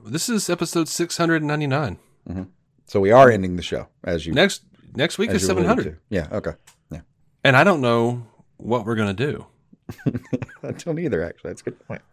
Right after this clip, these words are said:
Speaker 1: Like, I feel like we should be like, you know, we have, we had seven hundred episodes or a hundred episodes from the last hundred mark to
Speaker 2: Mm-hmm.
Speaker 1: figure out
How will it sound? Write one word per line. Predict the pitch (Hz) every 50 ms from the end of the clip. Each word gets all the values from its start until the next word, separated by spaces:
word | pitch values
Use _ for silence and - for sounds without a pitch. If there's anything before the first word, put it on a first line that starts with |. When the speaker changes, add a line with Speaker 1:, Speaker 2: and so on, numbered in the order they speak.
| _ _ _ _ _ _ _ _ _ _ _ -
Speaker 1:
Like, | 110 120 110 117
I | 123 123
feel | - - 165 185 190
like | 160 135 123 110
we | 117 120 110
should | - - 113 98
be | 113 110 107 104
like, | 101 98 95 95 90 - - - _ _ _ _ _ _ _ -
you | 131 123
know, | 113
we | 110 127 123
have, | 131 143 143 135 127 120 113 107 - - - - - _ _ _ _ _ _ -
we | 123 127
had | 139 123 -
seven | - 175 165 160 151
hundred | 143 160 156 143 131 135
episodes | 135 - 131 110 - 113 98 90 90 87 90 - - - - _ _ _ -
or | 104 120 127
a | 131 131
hundred | 123 156 190 190 147 104
episodes | 101 98 - - - 107 107 104
from | 110 107
the | 101
last | 101 110 131 147 160 156 - - - - - _ _ _ _ _ _ -
hundred | - - 139 127 117 98 92
mark | 101 101 95 95 98 - - - - - - 104
to | 107 110
Speaker 2:
Mm-hmm. | 104
Speaker 1:
figure | 107 - 110 117 113 113
out | 110 107 104 101 -